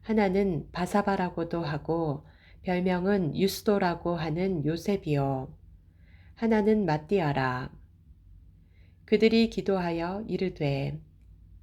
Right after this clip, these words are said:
"뭇 사람의 마음을 아시는 주여, 이 두 사람 중에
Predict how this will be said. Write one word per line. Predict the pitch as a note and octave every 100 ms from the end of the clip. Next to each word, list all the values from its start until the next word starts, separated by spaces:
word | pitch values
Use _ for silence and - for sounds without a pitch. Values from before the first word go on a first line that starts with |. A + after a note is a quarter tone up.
| - - - -
"뭇 | G3+
사람의 | G#3 A#3 A3+ A3 G#3+ G#3
마음을 | F3 E3 E3 F3 F#3 D#3
아시는 | D#3+ D#3 - F3+ F3
주여, | E3+ - D3 D#3 D#3+ C#3+ - - - - - -
이 | F#3+ G3
두 | F#3+
사람 | F#3 G3 F#3 F3+
중에 | - D#3 D3+ D#3+ D#3+